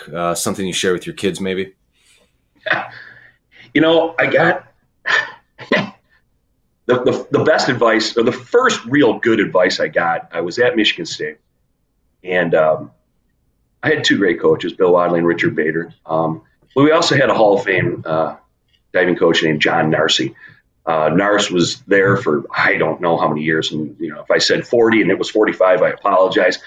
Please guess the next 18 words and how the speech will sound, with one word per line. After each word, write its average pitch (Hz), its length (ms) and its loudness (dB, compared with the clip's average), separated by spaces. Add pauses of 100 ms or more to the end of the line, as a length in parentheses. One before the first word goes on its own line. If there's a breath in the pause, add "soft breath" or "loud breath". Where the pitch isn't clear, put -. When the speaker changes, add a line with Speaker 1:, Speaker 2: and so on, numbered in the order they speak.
(320 loud breath)
Speaker 2:
But 98 120 2
Speaker 1:
<laughs> 87 100 -8
Speaker 2:
Nars 104 240 0
was 110 100 -8
there, 101 180 2
and 92 80 -6
I'm 90 80 -10
like, - 220 -12
"You 135 80 -10
know 127 80 -8
what? 123 240 -4
I'm 151 140 -2
walking 139 380 0
down 113 300 -4
to 135 60 -2
that 117 180 0
diving 80 320 -2
well 78 280 -10